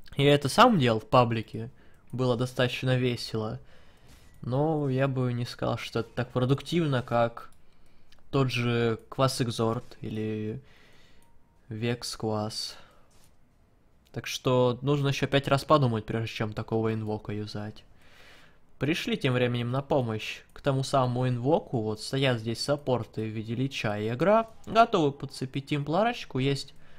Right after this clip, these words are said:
Хоть даст, нет? Нет даста.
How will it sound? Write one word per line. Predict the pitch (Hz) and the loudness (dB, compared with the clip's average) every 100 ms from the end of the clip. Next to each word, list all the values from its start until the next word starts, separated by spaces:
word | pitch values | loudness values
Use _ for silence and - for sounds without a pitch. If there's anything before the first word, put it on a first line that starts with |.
| - - - - - - - | -18 -18 -20 -20 -20 -20 -14
Хоть | - 104 | -10 -10
даст, | 110 101 - | -10 -10 -10
нет? | - 135 - - - - - | -8 -8 -10 -20 -20 -20 -4
Нет | 165 202 127 | 2 2 2
даста. | 110 - - 104 127 | 0 -2 -10 -10 -10